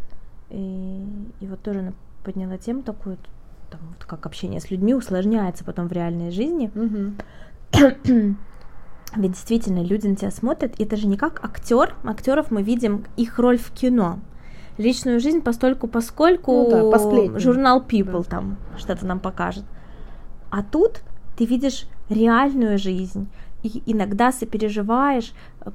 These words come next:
Speaker 1: проживаешь. Если твоя жизнь еще не очень интересна, то ты
Speaker 2: Мгм.
Speaker 1: поглощаешься жизнью этих там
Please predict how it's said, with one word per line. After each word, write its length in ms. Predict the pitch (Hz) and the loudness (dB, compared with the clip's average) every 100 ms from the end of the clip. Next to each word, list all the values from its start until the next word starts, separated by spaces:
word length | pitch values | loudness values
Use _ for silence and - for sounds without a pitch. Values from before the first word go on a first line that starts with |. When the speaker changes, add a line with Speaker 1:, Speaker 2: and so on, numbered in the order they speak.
| - | -2
Speaker 1:
проживаешь. 580 | 226 214 214 254 269 233 | -2 0 2 4 4 2
Если 180 | 220 226 | -4 -4
твоя 360 | - 226 247 | 2 6 6
жизнь 220 | 240 240 | 4 2
еще 180 | 220 208 | 0 -2
не 80 | 220 | 0
очень 340 | 254 330 - 240 | 2 0 0 0
интересна, 520 | 240 240 240 233 214 | 2 2 2 2 0
то 140 | 202 | 2
ты 120 | 233 285 | 4 2
Speaker 2:
Мгм. 80 | |
Speaker 1:
поглощаешься 880 | - 233 220 202 - 302 311 269 - | 2 4 6 4 4 4 4 2 -2
жизнью 440 | 208 233 240 214 202 | 0 0 0 2 2
этих 260 | 220 214 202 | 2 -2 -2
там 280 | 196 202 | -2 -2